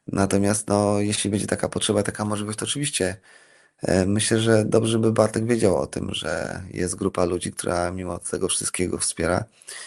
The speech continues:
i że widzi w nim człowieka, który nadal ma szansę na to, żeby robić piękne rzeczy. No i żeby mógł, e, zadośćuczynić za to wszystko, co się wydarzyło, no bo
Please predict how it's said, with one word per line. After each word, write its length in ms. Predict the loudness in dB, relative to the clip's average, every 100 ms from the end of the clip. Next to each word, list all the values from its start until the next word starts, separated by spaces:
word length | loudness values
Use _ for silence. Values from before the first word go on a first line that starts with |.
| -4
i 100 | 4
że 140 | 6
widzi 220 | 6 6 4
w 80 |
nim 160 | 4 2
człowieka, 400 | 0 2 2 2
który 480 | 0 -2 0 0 -2 -10 -20 4
nadal 280 | 8 8 8
ma 100 | 6
szansę 340 | 4 2 2
na 140 | 0 0
to, 160 | -2
żeby 280 | -2 0 0
robić 260 | 0 -2 -6
piękne 320 | -8 -6 -4
rzeczy. 340 | -4 -4 -6 -6 -18 -20 -20 -20 -2
No 120 | 2
i 220 | 4 2
żeby 280 | 2 2 2
mógł, 280 | 2 2 -2
e, 360 | -6 -2 0
zadośćuczynić 680 | 2 4 4 2 0 0 0
za 100 | 0
to 120 | -2
wszystko, 300 | -4 -6 -6
co 100 | -4
się 120 | -4 -4
wydarzyło, 500 | -2 -2 -2 -2 -2
no 100 | -2
bo 320 | 0 -2